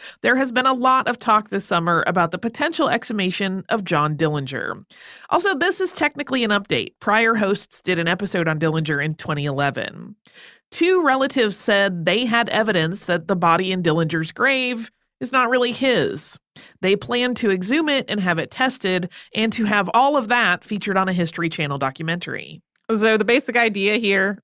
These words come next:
Speaker 2: is that perhaps the F B I really killed someone else in nineteen thirty-four and then buried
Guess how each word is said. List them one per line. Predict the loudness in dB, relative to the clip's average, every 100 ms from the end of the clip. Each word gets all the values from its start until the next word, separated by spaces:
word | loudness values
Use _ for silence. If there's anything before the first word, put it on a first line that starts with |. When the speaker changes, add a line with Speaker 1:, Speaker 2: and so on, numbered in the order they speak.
| -4
Speaker 2:
is | -2 0
that | -2 0
perhaps | 0 -2 -2
the | -4
F | -2 -4
B | -2 2
I | 2 2
really | 0 -4 -4
killed | -4 -6 -6
someone | -2 -2 0 0
else | 2 0 0
in | 0
nineteen | 0 0 -2 0 0
thirty-four | 0 0 -2 0 2 0
and | 0
then | -2 0
buried | 2 2 -2